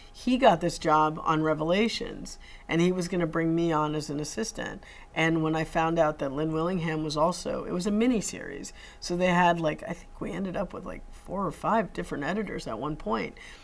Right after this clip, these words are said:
Um, I mean, together, it was, like, massive.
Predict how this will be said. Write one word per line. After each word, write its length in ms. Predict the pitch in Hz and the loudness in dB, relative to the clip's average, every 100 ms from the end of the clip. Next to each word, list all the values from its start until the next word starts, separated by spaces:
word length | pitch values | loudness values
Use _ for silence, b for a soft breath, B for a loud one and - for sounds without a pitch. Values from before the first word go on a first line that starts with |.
| B - - | B -6 6
Um, 540 | 170 165 165 160 175 - | 10 10 8 2 -4 0
I 100 | 175 | 2
mean, 260 | 175 160 180 | 4 2 0
together, 640 | 170 151 196 220 - - - | -2 8 8 8 6 -6 -4
it 60 | |
was, 200 | 165 160 | -2 0
like, 120 | 160 | -2
massive. 680 | 135 165 208 - 85 - - | 0 2 0 0 -6 -8 -12